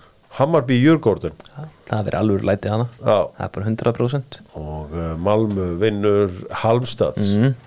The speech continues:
Speaker 1: Já, já, það er eitt og annað í þessu öllu saman.
Speaker 2: Malmö er aftur orðnir góðir.
Speaker 1: Ég get viðurkennt það, ég hef hort asnalega mikið á dönsku fyrstu deildina.
Speaker 2: <laughs>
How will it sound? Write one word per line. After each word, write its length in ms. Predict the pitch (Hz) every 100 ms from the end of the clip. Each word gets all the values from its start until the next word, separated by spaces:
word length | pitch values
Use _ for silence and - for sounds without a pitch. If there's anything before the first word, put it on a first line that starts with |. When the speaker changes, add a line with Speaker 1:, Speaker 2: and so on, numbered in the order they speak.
| - _ - - - - -
Speaker 1:
Já, 80 | 104
já, 120 | 120 - - _ -
það 260 | 80 85 92
er 120 | 95
eitt 220 | 98 - 101
og 240 | 92 90
annað 240 | 95 95
í 80 | 101
þessu 240 | 95 - 95
öllu 220 | 107 107
saman. 200 | - 113
Speaker 2:
Malmö 120 | 110 113
er 100 | 117
aftur 200 | - 117
orðnir 100 | 117
góðir. 260 | 123 117 - - - - - -
Speaker 1:
Ég 220 | 101 110 107
get 160 | 117
viðurkennt 400 | 117 120 120 120
það, 160 | 131 120 113
ég 80 |
hef 100 | 110
hort 240 | 110 123 -
asnalega 600 | 120 120 - 139 120 117
mikið 360 | 120 120 123 113
á 80 | 107 104 98
dönsku 380 | 123 127 127 -
fyrstu 300 | 156 - 165
deildina. 380 | 170 175 175
Speaker 2:
<laughs> 60 | 139